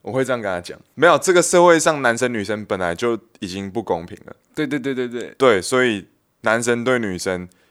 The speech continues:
Speaker 1: 更 gentleman，更，更有礼貌，我觉得是每个男性必须做的事情。
Speaker 2: 是没错，没有，
Speaker 1: 对啊。
Speaker 2: 这件事情我会做，但我只想吐槽，我觉得这件事情超级好笑。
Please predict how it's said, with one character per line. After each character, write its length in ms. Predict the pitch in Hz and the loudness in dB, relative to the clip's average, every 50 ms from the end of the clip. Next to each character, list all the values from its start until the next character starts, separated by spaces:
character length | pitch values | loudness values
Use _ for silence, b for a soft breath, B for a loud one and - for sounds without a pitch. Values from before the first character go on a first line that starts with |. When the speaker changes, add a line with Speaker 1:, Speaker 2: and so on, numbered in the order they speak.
| _ _ _ | _ _ _
Speaker 1:
更 200 | - 127 110 104 | 0 2 2 2
gentleman， 540 | - 104 95 95 98 92 90 90 82 80 80 | 0 -2 -2 -2 -2 -4 -4 -6 -8 -8 -6
更， 360 | - 107 104 95 90 82 78 78 _ _ _ _ | -2 -2 -2 -2 -2 -8 -14 -18 _ _ _ _
更 220 | - 127 117 107 98 | 0 0 0 0 0
有 160 | 92 87 87 | -2 -2 -4
礼 160 | 90 85 82 | -4 -6 -6
貌， 160 | 85 95 95 | -4 -2 -2
我 160 | 95 87 82 80 | -2 -2 -4 -6
觉 120 | - 87 | -6 -8
得 120 | 80 78 | -8 -8
是 360 | 76 - - 92 87 85 82 82 - _ _ _ | -10 -12 -12 -10 -10 -10 -12 -14 -18 _ _ _
每 200 | 95 92 87 87 | -10 -8 -6 -4
个 140 | 87 85 85 | -4 -6 -6
男 240 | 85 82 80 80 82 | -6 -6 -8 -8 -8
性 240 | 92 95 87 85 | -10 -10 -10 -10
必 160 | 82 - 104 92 | -8 -8 -8 -8
须 140 | 87 92 | -8 -10
做 220 | 80 - 101 85 76 | -10 -6 -6 -4 -4
的 60 | 73 | -6
事 180 | - - 73 69 | -10 -14 -18 -18
情。 160 | - - _ _ _ _ _ _ _ _ | -20 -20 _ _ _ _ _ _ _ _
Speaker 2:
是 140 | - - 147 | -14 -10 -8
没 100 | 135 117 | -8 -8
错， 200 | 113 120 101 90 113 | -6 -8 -8 -8 -4
没 80 | 127 175 | 0 2
有， 120 | 196 156 | 2 2
Speaker 1:
对 100 | 117 107 | 2 2
啊。 240 | 101 95 87 82 85 - _ _ _ _ _ | 2 2 0 0 -4 -10 _ _ _ _ _
Speaker 2:
这 100 | 165 214 | -2 0
件 100 | 240 226 | 0 0
事 100 | 226 208 | 0 -2
情 140 | 180 160 113 | -4 -6 -8
我 140 | 73 82 113 | -6 -4 0
会 140 | 175 147 135 | 2 2 0
做， 240 | - - 113 - - | 0 -6 -10 -6 2
但 160 | - 180 170 | 4 4 4
我 160 | 151 139 143 139 | 4 4 0 -2
只 80 | 143 | -2
想 180 | 147 139 107 92 | -6 -10 -10 -12
吐 160 | - 135 123 | -10 -12 -12
槽， 160 | 110 - - - | -10 -12 -12 -12
我 100 | 85 98 | -12 -10
觉 100 | - 123 | -8 -8
得 60 | 110 | -4
这 80 | 127 123 | -4 -6
件 60 | 120 | -6
事 80 | 127 113 | -6 -12
情 120 | 95 76 | -14 -16
超 180 | - - 110 110 | -12 -10 -8 -8
级 140 | - - 90 | -8 -10 -16
好 120 | 85 - - | -18 -18 -18
笑。 220 | - - 82 - | -16 -18 -18 -18